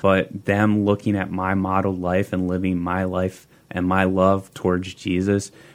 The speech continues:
means more. Uh, and I'm taking that from my youth pastor. My youth pastor's still in, uh, youth ministry today, and I watched him model that out.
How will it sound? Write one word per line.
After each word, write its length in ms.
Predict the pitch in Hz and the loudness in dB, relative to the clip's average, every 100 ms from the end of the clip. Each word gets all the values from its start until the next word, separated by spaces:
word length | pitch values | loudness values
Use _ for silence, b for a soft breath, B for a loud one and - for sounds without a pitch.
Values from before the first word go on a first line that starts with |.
| - | 0
means 320 | 101 95 90 | 2 4 2
more. 440 | 85 82 90 101 b b | 0 2 2 0 b b
Uh, 240 | - 92 92 | -6 -2 0
and 120 | 101 | 2
I'm 120 | 117 123 | 2 4
taking 220 | 101 95 | 2 2
that 140 | 95 | -2
from 140 | - 90 | -2 -2
my 140 | 87 | 0
youth 260 | 90 90 - | -2 -2 -2
pastor. 300 | 90 87 95 | -4 -2 -2
My 140 | 101 | 0
youth 200 | 104 104 | 2 2
pastor's 440 | - 92 - 95 - | 0 -2 -2 -6 -4
still 340 | 98 95 95 b b | 0 2 0 b b
in, 240 | - 95 95 | -4 -2 0
uh, 280 | 92 90 90 | 2 0 0
youth 280 | 98 101 | 0 0
ministry 460 | 104 101 - - 90 | 2 0 0 -2 -2
today, 480 | 87 87 92 92 92 b b b | -2 0 2 2 0 b b b
and 480 | - 92 92 92 90 | -4 -2 0 0 0
I 220 | - 101 | 0 2
watched 500 | 101 98 101 - - | 2 2 2 0 -4
him 280 | 101 90 85 | -2 -2 -4
model 380 | 85 85 92 90 | -6 -2 0 0
that 260 | 87 87 - | -4 -6 -4
out. 340 | 85 82 - | -4 -4 -6